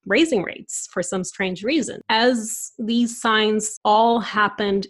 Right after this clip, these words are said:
right before two thousand and right before two thousand and eight, I think it's a great opportunity for us to jump into why we should be looking at recession-proof properties and how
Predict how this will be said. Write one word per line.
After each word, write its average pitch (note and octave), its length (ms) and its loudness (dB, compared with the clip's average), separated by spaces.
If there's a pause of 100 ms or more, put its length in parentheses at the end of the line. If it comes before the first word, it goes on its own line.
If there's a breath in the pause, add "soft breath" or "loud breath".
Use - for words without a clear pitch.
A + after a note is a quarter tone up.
(120)
right A3+ 160 2
before A3 320 -2
two G#3+ 160 -8
thousand F#3 640 0 (100)
and G#3 540 2 (120)
right A3 160 2
before G#3+ 300 -2
two G3 160 -8
thousand F#3+ 360 0
and F3+ 120 -2
eight, F3+ 400 -4
I G3+ 60 -4
think G3 200 0
it's F#3+ 140 -2
a F#3+ 60 0
great F#3+ 360 0
opportunity F#3+ 540 -2
for F3 220 -2
us F3 260 -6
to F3 360 -2 (340)
jump F#3 400 0 (160)
into F3 600 -6
why F3 540 0 (340 soft breath)
we F#3+ 120 -2
should F#3 200 -4
be F3 80 -2
looking F3+ 380 -2
at E3+ 160 -2 (340)
recession-proof F#3 840 -4
properties B3+ 640 0 (120)
and G#3 140 2
how F3 600 2